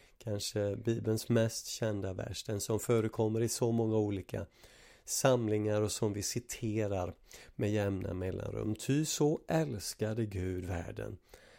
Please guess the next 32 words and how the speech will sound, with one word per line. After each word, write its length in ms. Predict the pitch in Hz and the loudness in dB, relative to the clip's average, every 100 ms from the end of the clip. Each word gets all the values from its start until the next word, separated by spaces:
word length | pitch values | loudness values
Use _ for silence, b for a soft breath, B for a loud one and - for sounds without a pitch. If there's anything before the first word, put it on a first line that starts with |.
| B B B - | B B B -2
att 180 | 120 | 0
han 180 | - 123 | 4 6
gav 340 | 117 110 117 110 | 8 8 8 4
oss 140 | 98 | 0
sin 220 | - 98 - | -2 -4 -2
enfödde 640 | 120 107 92 - 101 101 | 0 0 -4 -4 -2 -2
son, 360 | - 104 104 95 | -6 -6 -6 -6
för 160 | 98 | -4
att 160 | 107 113 | -4 -2
var 300 | 117 123 147 | 0 2 2
och 100 | 135 | 0
en 120 | 113 | -2
som 240 | - 139 | -4 -6
tror 500 | - - 104 127 170 | -6 -4 2 2 2
på 160 | 165 139 | 0 0
honom 460 | 120 110 - - - _ _ b b _ - | 2 2 0 -6 -10 _ _ b b _ 0
inte 420 | 147 120 - 113 | 2 2 -2 -8
ska 200 | - 104 | -4 -4
gå 380 | 101 92 85 - - | -2 -4 -4 -10 -14
förlorad, 1000 | - 120 113 92 117 135 123 - 101 - _ b b b b b b b _ | -6 -2 0 -2 -2 -4 -4 -8 -10 -18 _ b b b b b b b _
utan 340 | 110 - 92 | -2 0 -2
ha 220 | 87 87 - | -2 -4 -2
evigt 460 | 98 95 - - | -4 -4 -6 -10
liv." 300 | - - 107 - _ _ b b b b - | -8 -8 -12 -20 _ _ b b b b -10
Vi 80 | |
kan 180 | - 139 | 2 6
bara 200 | 143 131 | 6 6
konstatera 960 | 123 127 120 - 131 - 113 117 135 117 | 4 2 2 0 -2 0 0 2 2 0
att 260 | - - - - | 0 -10 -8 0
i 240 | 139 170 | 4 4
den 180 | 165 135 | 2 2
här 400 | 123 104 101 | 4 2 0